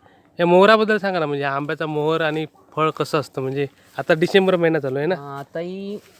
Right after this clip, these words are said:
Speaker 2: मोहर पूर्ण बहार फुल, फुल प-, धरलाय त्याला.
Speaker 1: ओके.
Speaker 2: हा, ते आता ही कणी आहे, हा, हिला कणी म्हणतात.
Speaker 1: ओके.
Speaker 2: हा, ती आता गरमी आल्यावर वाढत चालणार ही.
Speaker 1: हा, हा.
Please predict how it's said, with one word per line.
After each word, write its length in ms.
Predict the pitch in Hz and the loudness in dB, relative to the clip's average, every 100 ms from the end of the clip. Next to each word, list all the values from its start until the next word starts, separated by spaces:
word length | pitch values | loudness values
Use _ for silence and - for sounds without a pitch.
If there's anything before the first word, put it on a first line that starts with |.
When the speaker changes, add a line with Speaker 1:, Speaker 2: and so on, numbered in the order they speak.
| _ | _
Speaker 2:
मोहर 300 | 156 156 165 | -12 -8 -6
पूर्ण 380 | 170 175 170 175 | -8 -10 -8 -8
बहार 280 | 147 147 160 | -4 -4 -4
फुल, 440 | 165 - 160 160 | -6 -10 -6 -6
फुल 420 | 147 - 165 170 156 - | -8 -6 -4 -4 -6 -8
प-, 60 | 160 | -8
धरलाय 500 | 135 127 131 127 127 | -6 -4 -4 -4 -6
त्याला. 340 | 120 117 135 214 135 | -6 -8 -8 -8 -8
Speaker 1:
ओके. 300 | 147 147 170 | -6 -4 -4
Speaker 2:
हा, 420 | 175 127 117 113 - _ _ _ | -6 -12 -12 -12 -16 _ _ _
ते 60 | - | -16
आता 160 | 131 | -8
ही 160 | 143 143 | -6 -6
कणी 300 | - 151 165 | -4 -4 -2
आहे, 160 | 165 160 | -4 -2
हा, 200 | 160 151 | -2 -4
हिला 340 | 151 143 147 | -6 -6 -6
कणी 240 | 147 156 165 | -4 -2 0
म्हणतात. 400 | 131 113 - 101 - - | 0 -4 -8 -12 -14 -12
Speaker 1:
ओके. 300 | 147 - 131 | -10 -8 -8
Speaker 2:
हा, 180 | 120 120 - _ _ _ - | -10 -16 -20 _ _ _ -14
ती 100 | 139 | -6
आता 420 | 139 151 151 165 - _ _ _ - 135 | -4 -2 -2 -2 -6 _ _ _ -6 0
गरमी 300 | 139 143 156 | 0 0 0
आल्यावर 240 | 156 175 | 2 4
वाढत 180 | 160 160 | 4 2
चालणार 440 | 147 120 113 107 | -2 -6 -6 -10
ही. 120 | 104 104 - | -14 -16 -8
Speaker 1:
हा, 140 | 147 | -8
हा. 240 | 123 127 | -8 -10